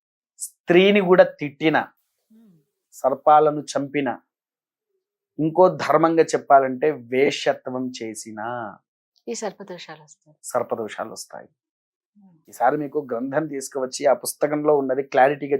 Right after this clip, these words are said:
Speaker 1: చూపిస్తాను చూడండి.
Speaker 2: ఉమ్. వా.
Speaker 1: ఈ సర్పదోష నివారణ చెయ్యాలి అనంటే చాలా పెద్ద తతంగం. మీకు ఇంకో విషయం చెప్పానా? ఈ యొక్క సర్పదోష శాంతి నివారణ చేసే కేవలము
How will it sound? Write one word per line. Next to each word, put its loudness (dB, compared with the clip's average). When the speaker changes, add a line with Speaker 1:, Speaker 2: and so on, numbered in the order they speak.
Speaker 1:
చూపిస్తాను -8
చూడండి. -12
Speaker 2:
ఉమ్. -20
వా. -20
Speaker 1:
ఈ -4
సర్పదోష 0
నివారణ 4
చెయ్యాలి 2
అనంటే -6
చాలా 4
పెద్ద -2
తతంగం. -2
మీకు -6
ఇంకో 2
విషయం 2
చెప్పానా? 2
ఈ 2
యొక్క 4
సర్పదోష 2
శాంతి 2
నివారణ 6
చేసే 0
కేవలము 0